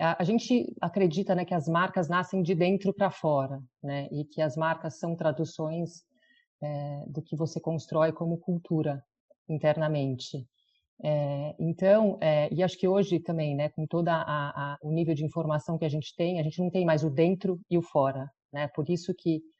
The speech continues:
é, se tornou essencial, né, acho que antes era um, um, um, uma coisa legal de se ter, né, de você ter uma cultura alinhada e que a marca internamente, é, fosse também um reflexo fora, mas tinha algum grau de diferença e você tinha algum grau de,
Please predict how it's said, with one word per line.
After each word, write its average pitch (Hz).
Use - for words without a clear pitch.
é, 147
se -
tornou 160
essencial, 170
né, 143
acho 139
que 160
antes 170
era 160
um, 147
um, 151
um, 151
uma 151
coisa 160
legal 156
de -
se 143
ter, 170
né, 143
de 135
você 147
ter 151
uma 143
cultura 151
alinhada 151
e 139
que 170
a 151
marca 151
internamente, 151
é, 143
fosse 160
também 151
um 151
reflexo 151
fora, 214
mas 208
tinha 226
algum 185
grau 165
de 156
diferença 170
e -
você 170
tinha 185
algum 170
grau 160
de, 160